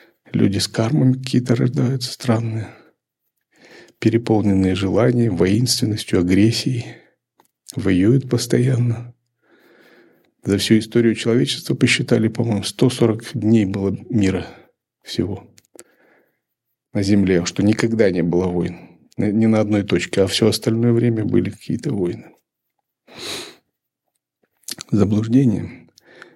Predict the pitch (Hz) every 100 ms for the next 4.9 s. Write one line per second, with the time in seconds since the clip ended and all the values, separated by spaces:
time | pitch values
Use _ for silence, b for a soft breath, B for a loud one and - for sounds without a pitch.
0 | _ - - 104 104 117 - 123 131 127
1 | - 135 - 127 123 117 127 143 131 -
2 | - 127 120 120 117 101 95 92 90 -
3 | - _ _ _ _ _ _ - B B
4 | B _ - 123 117 113 107 90